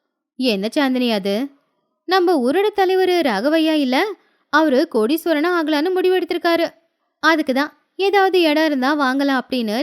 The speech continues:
நினைச்சுக்கிட்டு இருக்காரு. நம்ம கிட்ட தான் எந்த இடமும் இல்லையே. ஒருவேளை இருந்திருந்தா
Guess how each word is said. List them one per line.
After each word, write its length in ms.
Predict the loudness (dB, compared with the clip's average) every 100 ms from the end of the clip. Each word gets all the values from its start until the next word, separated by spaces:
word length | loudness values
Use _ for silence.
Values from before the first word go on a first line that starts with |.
| -2
நினைச்சுக்கிட்டு 400 | -4 -6 -6 -6
இருக்காரு. 300 | -2 -2 -2 -8 _ _ _ _
நம்ம 280 | -2 0 0
கிட்ட 200 | -4 -4
தான் 220 | -2 0
எந்த 260 | 0 2 0
இடமும் 400 | 0 -2 -2 0
இல்லையே. 560 | 0 -2 -2 -4 -6 _ _ -4
ஒருவேளை 480 | 0 2 2 0 0
இருந்திருந்தா 560 | -2 -2 -4 -2 -2